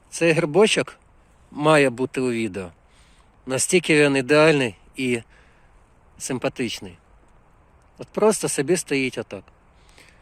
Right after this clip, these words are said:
А тут поруч, насправді, якщо придивитися, от біля нього там під сніжком, тут є ще малюки. Там. Але цей екземпляр, це дещо незвичне. Дивіться, який він гарний.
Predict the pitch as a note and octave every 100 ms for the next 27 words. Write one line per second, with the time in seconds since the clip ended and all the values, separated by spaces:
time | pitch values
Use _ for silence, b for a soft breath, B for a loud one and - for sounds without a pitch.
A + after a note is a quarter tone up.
0 | b _ _ - B2+ B2 - D#3 - G3
1 | A#3+ G#3+ D3+ C3 - C#3+ B2+ C3 - C#3
2 | D3 C3+ E3 C4+ D#4+ - C#3 B2 D3 D3+
3 | D3 C3 B2 B2+ C3 - D#3 - A#3+ C4+
4 | - B B B B - F#3 G3 G3 F3
5 | F3+ F3 E3 - E3 - - _ _ _
6 | _ _ A#2+ - F3+ G3 G3 F#3 D#3+ _
7 | _ _ _ _ _ _ _ _ B B
8 | B B - C#3 C#3+ D3 C3+ E3 F3 C#3+
9 | C#3+ A#2+ B2+ A2+ - A#2+ A#2+ A#2 - A2
10 | G2+ _ _ - A#2 G2+ G2 - G2 F#2+
11 | _ _ _ _ _ _ _ _ _ _
12 | _ _ _ _ - B2+ A#2 A2+ G#2 A2
13 | G#2+ G#2+ G#2+ G#2